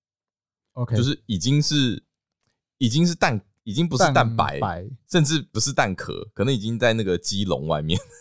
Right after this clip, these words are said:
Speaker 2: <laughs>
Speaker 1: 汐止还好吧？
Speaker 2: 汐止，汐止蛮远的吧？
Speaker 1: 没有，汐止在南港隔壁而已。
Speaker 2: 小碧潭。
Speaker 1: 小碧潭在新店那边，也还好，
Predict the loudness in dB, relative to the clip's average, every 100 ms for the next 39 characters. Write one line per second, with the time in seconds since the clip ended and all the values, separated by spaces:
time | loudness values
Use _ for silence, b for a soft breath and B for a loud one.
0 | -12 -12 -12 _ _ -10 -2 -2 0 0
1 | 0 0 0 0 0 -2 -6 _ _ -6
2 | -4 -4 -4 -2 -2 2 0 0 -4 -4
3 | -2 0 0 -2 0 0 0 -2 -4 -6
4 | -4 -4 -4 -8 -4 0 0 0 0 -2
5 | -4 -14 _ _ _ _ _ -10 -4 -4
6 | -2 -2 -2 -2 -4 -4 -2 -2 -4 -6
7 | -10 -16 -18 _ _ -20 -16 -14 -14 -14